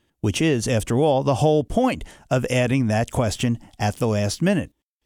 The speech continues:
Many citizens, non-citizens, lawful permanent residents, and undocumented persons will, of course, not participate in the census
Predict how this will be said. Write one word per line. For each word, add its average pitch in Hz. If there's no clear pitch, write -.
Many 175
citizens, 143
non-citizens, 131
lawful 120
permanent 135
residents, 127
and 113
undocumented 120
persons 113
will, 165
of 190
course, -
not 123
participate 113
in 110
the 110
census 113